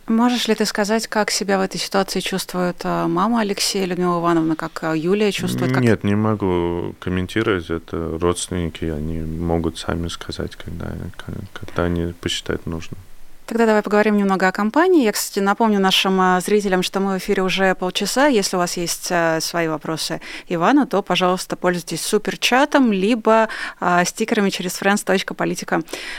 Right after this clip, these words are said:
Speaker 1: точка медиа. Мы уже не раз обсуждали, ты уже высказывал эту мысль, что да, исчезновение Алексея и по срокам, и по смыслу напрямую, э, с-, связано и с путинской кампанией, ну, как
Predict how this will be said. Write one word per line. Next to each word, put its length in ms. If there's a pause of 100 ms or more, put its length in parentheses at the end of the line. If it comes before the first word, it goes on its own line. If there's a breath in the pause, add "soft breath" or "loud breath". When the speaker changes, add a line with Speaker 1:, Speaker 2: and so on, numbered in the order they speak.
(100)
Speaker 1:
точка 300
медиа. 460 (380 loud breath)
Мы 140
уже 140
не 120
раз 220
обсуждали, 480
ты 100
уже 140
высказывал 400
эту 140
мысль, 240
что 160
да, 180
исчезновение 480
Алексея 540
и 100
по 220
срокам, 640
и 120
по 140
смыслу 540
напрямую, 640 (280 loud breath)
э, 300
с-, 280
связано 540
и 60
с 80
путинской 480
кампанией, 760
ну, 380
как 140